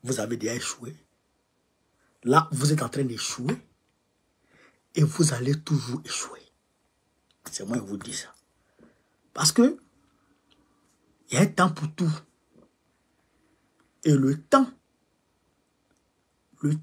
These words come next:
temps de la libération de l'Afrique est arrivé.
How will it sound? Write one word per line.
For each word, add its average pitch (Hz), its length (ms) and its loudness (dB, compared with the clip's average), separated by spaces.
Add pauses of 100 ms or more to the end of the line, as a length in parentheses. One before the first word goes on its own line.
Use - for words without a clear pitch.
(100)
temps 208 160 -6 (3000)
de - 140 -6
la 135 180 -2
libération 160 1080 4
de 135 120 2
l'Afrique - 680 -6 (600)
est - 220 -10
arrivé. 90 460 -10